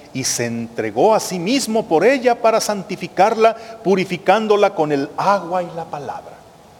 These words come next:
Y en el Evangelio encontramos dos pequeñas parábolas del reino, dos pequeñas comparaciones, donde el Señor también se refiere a un hombre y a una mujer. Y curiosamente,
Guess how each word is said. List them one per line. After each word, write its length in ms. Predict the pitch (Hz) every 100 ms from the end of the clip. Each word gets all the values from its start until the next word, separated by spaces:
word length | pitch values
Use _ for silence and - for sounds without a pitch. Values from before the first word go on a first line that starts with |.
| - - - - -
Y 80 | 147
en 80 |
el 100 | 156
Evangelio 520 | 165 165 170 - 277 262
encontramos 680 | 233 160 139 147 156 147 117
dos 320 | 131 277 -
pequeñas 540 | 135 - 117 113 160
parábolas 500 | - 104 95 104 107
del 140 | 110 147
reino, 380 | 107 190 127
dos 160 | 107 147
pequeñas 420 | - 139 143 143
comparaciones, 880 | - 113 113 107 - 170 185 196 - - - - - -
donde 260 | 160 180
el 60 | 180
Señor 320 | 180 190 220
también 640 | 214 208 196 220 226 220 - - - - - - - - - - -
se 140 | -
refiere 400 | 135 131 151 151
a 60 | 135
un 180 | 139
hombre 380 | 147 139 135 196 202 -
y 80 | 110
a 80 |
una 180 | 90 92
mujer. 400 | 107 147 269 285 - - - - - - - -
Y 60 | -
curiosamente, 840 | - 110 139 143 131 175 185 180